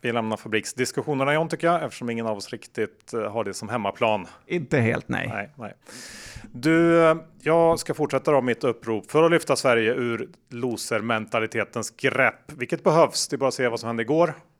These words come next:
Speaker 1: på Friends.
Speaker 2: Ja, förnedrande.
Speaker 1: Mm, verkligen. Men nu har turen kommit till skolan, John.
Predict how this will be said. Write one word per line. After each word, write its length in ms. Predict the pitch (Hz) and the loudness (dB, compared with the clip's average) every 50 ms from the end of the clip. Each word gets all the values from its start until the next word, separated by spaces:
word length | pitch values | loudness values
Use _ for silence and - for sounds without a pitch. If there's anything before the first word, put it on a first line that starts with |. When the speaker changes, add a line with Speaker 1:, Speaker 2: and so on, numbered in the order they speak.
| _ _ _ - | _ _ _ -14
Speaker 1:
på 120 | - 127 | -10 -4
Friends. 400 | - 131 131 151 151 - - - _ - | -2 0 0 -2 -2 -10 -12 -12 _ -2
Speaker 2:
Ja, 240 | - 156 190 196 - 147 | 0 2 2 0 0 -2
förnedrande. 480 | - 156 151 156 156 160 170 170 170 185 | -2 0 2 2 2 2 2 2 2 2
Speaker 1:
Mm, 440 | 202 202 175 127 107 117 131 147 - _ _ _ _ - | 0 -2 -4 -8 -8 -8 -8 -10 -12 _ _ _ _ -6
verkligen. 460 | 117 107 - - - 113 123 120 107 _ _ - - - - - - - - - | -6 -6 -6 -8 -8 -6 -6 -8 -8 _ _ -18 -18 -16 -16 -16 -18 -18 -12 -4
Men 140 | - 160 160 | 0 0 2
nu 120 | 185 196 190 | 4 4 4
har 80 | 185 185 | 2 2
turen 280 | - 180 170 160 156 | 2 2 2 2 0
kommit 200 | 151 170 160 156 | 0 -2 -4 -2
till 100 | - 160 | -4 -4
skolan, 440 | - - - 185 170 151 160 175 175 | -2 0 0 2 4 4 4 4 6
John. 260 | 170 147 143 160 165 | 4 2 2 0 -2